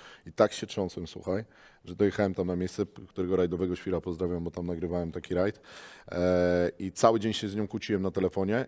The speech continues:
i pierwszy raz w życiu miałem tak, że musiałem się zamknąć w pokoju. Wysunąłem kartę do mojego kamerzysty i mówię: „Nie wypuszczaj mnie z tego pokoju”, nie? Tak,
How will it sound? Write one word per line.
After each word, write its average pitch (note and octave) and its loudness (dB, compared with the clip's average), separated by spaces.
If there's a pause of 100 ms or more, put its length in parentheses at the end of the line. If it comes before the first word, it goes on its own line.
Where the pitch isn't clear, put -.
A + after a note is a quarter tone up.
(120)
i F2+ -8
pierwszy A2+ 2
raz G2+ 2
w F2+ -12
życiu F#2+ -10
miałem F#2+ -2
tak, G#2 0
że F#2+ -8
musiałem F#2 -6
się F#2+ -6
zamknąć F#2+ -2
w - -20
pokoju. G2 -2 (640)
Wysunąłem F#2+ 0
kartę A2 0
do F2 -12
mojego F2+ -6
kamerzysty F#2 -8
i F#2+ -8
mówię: F#2 -2
„Nie F2+ -4
wypuszczaj F#2 -8
mnie D#2+ -6
z - -16
tego E2+ -12
pokoju”, D#2+ -10
nie? D2+ -14 (520)
Tak, D2 -6